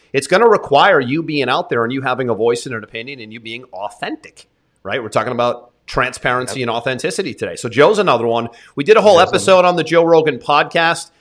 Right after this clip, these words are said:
Speaker 1: Again, from a business standpoint, how did he grow that podcast and that brand to the level that he did? Here's a piece of it here today. It's being authentic and staying consistent with that authenticity for a decade plus. That's how he did that. So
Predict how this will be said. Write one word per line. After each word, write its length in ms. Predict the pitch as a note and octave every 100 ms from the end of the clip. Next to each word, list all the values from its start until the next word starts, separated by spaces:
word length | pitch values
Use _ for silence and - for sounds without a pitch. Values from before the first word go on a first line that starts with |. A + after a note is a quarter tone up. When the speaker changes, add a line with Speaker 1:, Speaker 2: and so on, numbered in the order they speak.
| _
Speaker 1:
Again, 320 | C#3 F3 C3+ -
from 160 | C#3+
a 80 | C3+
business 540 | A2 D3+ E3 - F3 -
standpoint, 580 | D#3+ E3 - A#2+ F#2 _ _ _
how 240 | - D3
did 160 | D#3+ E3
he 180 | E3 C#3+
grow 360 | A#2 C3+ D3+
that 240 | C#3 C3 -
podcast 560 | C#3 B2+ - B2 A2
and 140 | A#2+ A2+
that 180 | A2 A2+
brand 320 | C3 C3+ C3
to 60 | A2
the 80 |
level 300 | A2 A#2 B2+ A#2+
that 120 | A2
he 40 |
did? 200 | A2 B2+
Here's 260 | G#2+ E3+ D3+
a 40 |
piece 240 | - D#3+ D3+
of 100 | B2
it 60 |
here 160 | A#2 A#2
today. 420 | - D#3+ C3 A#2 _ _ -
It's 160 | C3
being 300 | - C#3+ C#3+
authentic 520 | C3 A#2+ C#3+ C3+ C3 A#2+
and 140 | A#2
staying 400 | - C3+ C3+ C3+
consistent 560 | C3+ A#2+ C#3+ - B2 G#2
with 220 | B2 D#3+
that 260 | A#2+ A#2+ A#2
authenticity 640 | A2+ - A2+ C3+ B2 A#2 G#2
for 240 | - C3+
a 120 | A#2
decade 560 | A2 C3 C3 - A#2+ -
plus. 400 | F3+ F3 A#2 - _ _
That's 240 | B2 C#3+ C#3+
how 200 | C#3 C3
he 140 | B2+
did 240 | A#2+ A#2 A#2
that. 220 | G2 -
So 240 | A#2+ -